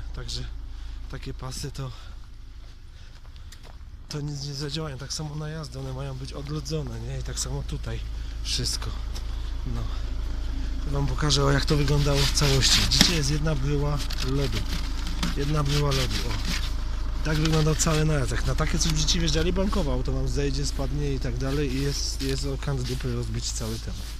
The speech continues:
I gówno z tym zrobicie. Także trzeba o to, trzeba o to zadbać.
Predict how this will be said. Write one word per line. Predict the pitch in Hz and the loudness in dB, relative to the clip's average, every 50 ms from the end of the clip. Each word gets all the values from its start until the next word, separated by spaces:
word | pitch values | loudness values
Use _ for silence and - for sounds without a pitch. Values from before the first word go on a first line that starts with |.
| - - - - - - - - - - - - - - - - - - - - - - - - - - - - - - - - - - - - - - - | -8 -8 -8 -8 -10 -10 -10 -10 -10 -10 -10 -10 -10 -10 -10 -10 -10 -10 -10 -10 -10 -10 -10 -10 -10 -8 -8 -8 -8 -8 -8 -8 -6 -6 -6 -6 -6 -6 -6
I | 107 113 | -6 -4
gówno | 117 123 131 120 131 135 | -2 -2 -2 0 0 0
z | 123 - | 0 0
tym | - 127 113 | -2 -2 -2
zrobicie. | 110 113 117 110 101 98 - - - - - - - - - - - - - - - - - - - - - - - - - - - - - - - - - - - - - - - | -2 -2 -2 -2 -2 -2 -2 -2 -2 -2 -4 -6 -6 -6 -6 -8 -8 -8 -8 -8 -8 -8 -8 -8 -8 -8 -8 -8 -8 -8 -8 -8 -8 -6 -6 -6 -6 -6 -6 -6 -6 -6 -6 -6 -4
Także | - 131 127 135 | -4 -2 -2 0
trzeba | 135 - 147 143 131 135 | 0 0 0 0 0 0
o | 131 131 | 0 0
to, | - - 135 131 120 - - - - - - - - - - - - - - - | 0 0 0 0 0 -2 -2 -2 -2 -2 -2 -2 -2 -2 -2 -2 -2 -2 -2 0
trzeba | - - - 131 120 123 | 0 2 2 2 2 2
o | 131 131 | 2 2
to | - 120 | 2 4
zadbać. | 120 - 127 131 123 113 113 147 165 170 - - - | 6 6 6 6 6 6 6 6 8 10 10 10 8